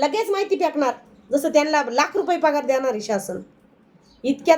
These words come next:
तर तुमच्या नालायकपणामुळं, अख्ख्या महाराष्ट्राला तुमच्या लुबऱ्यापणामुळं आणि चाभऱ्यापणामुळं अख्ख्या महाराष्ट्रातील सेविकांना याचा त्रास होत आहे, एवढं पण लक्षात घ्या. आणि या तुमच्या लुबऱ्यापणामुळं तुम्हाला कुठं पुरस्कार मिळणार नाही, एवढी गोष्ट लक्षात घ्या चाभऱ्या सेविकांनी.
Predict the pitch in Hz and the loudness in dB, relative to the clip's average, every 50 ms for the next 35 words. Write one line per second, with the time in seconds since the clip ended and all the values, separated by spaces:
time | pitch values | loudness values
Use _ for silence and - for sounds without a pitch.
0 | 320 330 311 311 320 320 302 320 285 269 269 269 285 302 302 294 294 285 285 285 | 4 2 0 0 -2 -2 0 0 2 2 2 0 0 0 -2 0 0 0 2 2
1 | 294 285 277 277 285 277 269 285 285 - 330 254 233 240 254 277 302 294 285 294 | 2 0 0 0 0 -2 -2 -6 -6 -4 -4 -2 0 0 0 0 0 -2 -2 -2
2 | - 262 262 277 269 262 285 277 277 285 254 240 247 269 277 285 262 240 240 233 | 0 0 0 0 0 -2 -2 -2 0 0 0 0 0 0 2 2 2 2 0 -2
3 | 233 233 226 226 220 226 269 349 - - - - - - - 226 214 - 277 254 | -2 -2 0 2 2 2 2 0 -4 -8 -14 -20 -8 -2 0 0 2 2 2 0
4 | 269 254 285 262 254 247 233 233 226 233 240 233 262 - 311 240 214 220 240 269 | 2 2 0 0 0 -2 -2 -2 0 0 -2 -2 -2 -2 -2 -2 0 0 0 0
5 | 277 277 277 - 269 262 285 277 - - 277 254 254 277 277 294 277 269 262 254 | -2 -2 -2 -2 -2 0 -2 -2 0 2 2 2 2 2 0 -2 0 0 0 -2
6 | 254 254 226 - - 254 277 285 269 247 220 202 214 208 208 - - - _ _ | -2 -4 -4 -2 -2 0 0 0 -2 -4 -6 -6 -8 -10 -10 -12 -14 -18 _ _
7 | _ _ _ _ _ _ _ _ - 247 254 277 294 277 277 269 247 233 240 - | _ _ _ _ _ _ _ _ 6 6 6 8 6 2 0 0 -2 -2 -2 -2
8 | - 262 214 190 202 185 - - - - - - - _ _ _ _ _ _ _ | -2 -4 -4 -2 -4 -8 -8 -10 -18 -20 -20 -20 -20 _ _ _ _ _ _ _
9 | - - 208 240 247 247 247 302 285 285 302 269 277 294 302 330 330 302 - 285 | -6 0 2 2 2 2 0 -2 0 2 2 2 2 0 0 2 2 2 2 2
10 | 277 277 269 269 285 285 277 277 302 294 294 285 277 285 302 294 294 294 294 330 | 0 0 0 2 2 2 2 2 0 0 0 0 0 2 2 2 2 4 4 4
11 | 330 330 330 - 311 294 277 269 269 262 254 254 240 226 233 240 247 254 262 247 | 4 4 4 2 0 0 2 2 2 2 2 0 0 0 2 2 2 2 2 2
12 | 208 254 277 277 - 247 233 240 240 - 262 226 202 196 220 196 - - 220 214 | 2 2 2 2 2 0 0 0 -2 -2 -2 -2 0 0 0 0 0 -2 0 0
13 | 220 226 220 202 - 214 196 196 190 - 190 190 180 185 | 0 0 0 -2 -2 -4 -4 -4 -2 -4 -4 -4 -4 -8